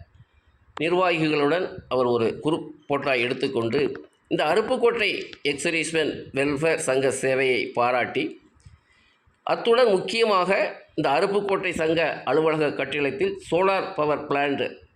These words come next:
அமைப்பதற்கு அனைத்து நிதி உதவிகளையும் வழங்கிய கர்னல் சூரியகுமார் இம்மானுவேல் சாப் அவர்களுக்கு மிக்க நன்றியை தெரிவித்து வாழ்த்தி வணங்கி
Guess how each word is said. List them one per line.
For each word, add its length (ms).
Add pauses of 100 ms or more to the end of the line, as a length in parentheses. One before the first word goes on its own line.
அமைப்பதற்கு 640 (220)
அனைத்து 400
நிதி 240
உதவிகளையும் 560
வழங்கிய 400 (880)
கர்னல் 340 (540)
சூரியகுமார் 720
இம்மானுவேல் 540
சாப் 320
அவர்களுக்கு 640
மிக்க 240 (260)
நன்றியை 440
தெரிவித்து 460 (360)
வாழ்த்தி 400 (640)
வணங்கி 360